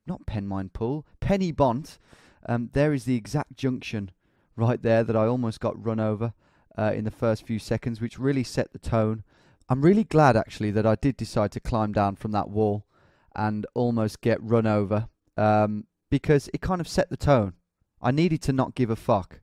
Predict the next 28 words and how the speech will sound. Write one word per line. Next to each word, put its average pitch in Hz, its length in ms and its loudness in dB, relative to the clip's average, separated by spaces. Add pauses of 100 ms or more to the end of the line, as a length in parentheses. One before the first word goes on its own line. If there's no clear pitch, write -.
(460)
and 107 340 -2 (160)
I 110 140 0
began 120 480 -2
with 113 160 -2
that, 101 300 0
which - 200 -12
was - 360 -12 (440)
exactly 117 460 0
what 113 160 0
I 110 60 0
needed. 113 360 -2 (460)
Uh, 151 260 6
and 180 140 2
yes, 214 240 2
I 180 60 2
walked 180 320 0
up 175 140 -6
here 180 240 2
and 160 100 -6
down 170 240 0
here 175 240 0
to - 140 -6
this, 156 280 -4 (160)
uh, - 60 -14
sort 151 240 -8
of 143 180 -6 (880)
dreaded 147 520 2
start, 127 560 4